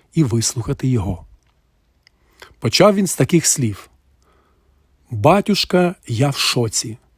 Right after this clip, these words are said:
Те, що я сьогодні вночі побачив, не вкладається мені в голові.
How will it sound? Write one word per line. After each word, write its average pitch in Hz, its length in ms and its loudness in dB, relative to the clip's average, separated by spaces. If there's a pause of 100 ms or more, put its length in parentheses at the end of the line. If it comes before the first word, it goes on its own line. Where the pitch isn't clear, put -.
(560)
Те, 165 200 4
що - 220 2
я 117 100 2
сьогодні 123 520 0
вночі 110 380 -2
побачив, 113 640 -4 (400)
не 117 140 -2
вкладається 110 720 -2
мені 139 220 4
в 135 40 2
голові. 180 480 2